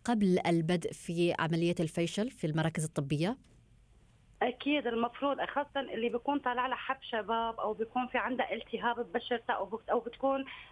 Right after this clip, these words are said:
Speaker 2: بشرته sensitive، أنا مش المفروض أبدأ بالخطوات هيدي بالبيت،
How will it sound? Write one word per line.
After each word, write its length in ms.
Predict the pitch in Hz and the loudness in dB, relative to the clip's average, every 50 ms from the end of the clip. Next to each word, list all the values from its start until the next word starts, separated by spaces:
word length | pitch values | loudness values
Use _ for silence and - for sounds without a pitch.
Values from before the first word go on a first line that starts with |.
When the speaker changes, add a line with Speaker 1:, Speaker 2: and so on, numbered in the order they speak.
| - - | -6 -2
Speaker 2:
بشرته 460 | 277 277 277 294 277 277 - 240 226 226 - | -2 -2 0 0 -2 -2 0 -2 -2 0 0
sensitive، 600 | 269 269 262 - - 262 262 - 247 254 254 - | 0 -2 0 0 -2 -2 0 0 0 0 -2 -2
أنا 200 | - 240 247 240 | -2 0 0 2
مش 200 | 254 277 - - | 0 0 0 -2
المفروض 480 | 285 262 269 262 - - 262 277 277 277 - - | 0 0 0 -2 -2 0 0 0 0 0 -2 -2
أبدأ 400 | 254 233 226 208 254 269 277 277 - - - - - - - _ - | -2 0 0 0 0 0 -2 -4 -8 -16 -20 -20 -20 -20 -12 _ -4
بالخطوات 540 | 240 240 - 254 240 240 226 247 269 294 - - | -2 -2 -2 -2 0 0 2 2 0 0 -2 -4
هيدي 260 | 262 269 269 269 247 | -4 -4 -2 -2 -2
بالبيت، 420 | 190 226 214 208 - 208 185 180 | -2 -2 -2 -2 -2 -4 -4 -4